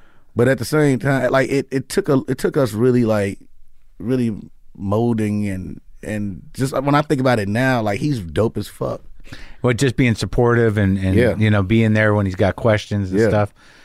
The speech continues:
Speaker 2: That's great, man.
Speaker 1: And I put all that in the show, but it was so weird for people like, "That's, that's stereotype." I was like, "It's not a fucking stereotype." God, can, and also, I wanna,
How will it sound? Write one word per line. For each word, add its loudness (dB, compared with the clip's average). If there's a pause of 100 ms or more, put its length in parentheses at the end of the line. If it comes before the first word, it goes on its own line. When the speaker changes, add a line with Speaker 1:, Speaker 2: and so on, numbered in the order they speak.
(120)
Speaker 2:
That's 0
great, 4
man. -2 (180)
Speaker 1:
And 2
I 4
put 2
all 6
that 4
in 4
the 2
show, 2
but 4
it 4
was 2
so 2
weird 4
for 2
people 2
like, 2
"That's, 0
that's 2
stereotype." 2
I -4
was -4
like, 0
"It's -6
not -2
a -2
fucking -8
stereotype." -8 (440)
God, -6 (560)
can, 0
and 2
also, 4
I 4
wanna, 4